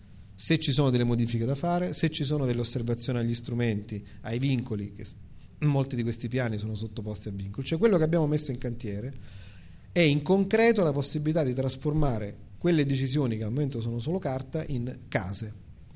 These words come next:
E uno, adesso vado, non so se, se, se, se sbaglio, mi pare che quello di, di Osa che abbiamo discusso, Alessandro, è quello di, dell'Osa?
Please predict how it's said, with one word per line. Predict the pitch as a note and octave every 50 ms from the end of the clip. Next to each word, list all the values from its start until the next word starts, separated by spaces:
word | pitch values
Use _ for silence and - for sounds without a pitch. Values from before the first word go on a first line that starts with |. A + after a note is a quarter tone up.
| - - - - - -
E | -
uno, | E3+ G3+ G#3+ A#3 A#3 A3+ - - -
adesso | - D3 C#3+ - - A#2+
vado, | B2 B2 A#2+ A#2+ B2 -
non | B2+ C3 C3
so | - D#3+
se, | C3+ A2 C#3 C3+ F#2 - - - - - - - - - -
se, | - - A#2+ A#2+ A#2+ A#2+
se, | - - B2+ B2
se | A#2 - C3+ B2+
sbaglio, | B2 C3+ D3+ D#3+ E3+ E3 C#3
mi | A#2+
pare | A2+ C#3 C#3 C3
che | A#2+ C3+
quello | - D3 C#3+ C#3
di, | C3+ C3 C3 B2+ B2+
di | B2 D3
Osa | E3 D#3 C3 - - A#2
che | A2+
abbiamo | A#2 A2+ A#2 A#2 A#2+
discusso, | A#2 A#2+ A#2+ - - A#2 - - - A#2+
Alessandro, | B2 B2 C3 C3+ - - E3+ E3+ F3+ F#3 F#3 F#3 F3+ F3 E3
è | C#3+
quello | - D3+ D3 D3
di, | C#3+ C#3+ C#3+ C#3 C#3 C#3 C#3 C3 - - - - - - - - - - -
dell'Osa? | - C3 C3 D3+ D#3+ C#3+ A2+ B2 B2 C3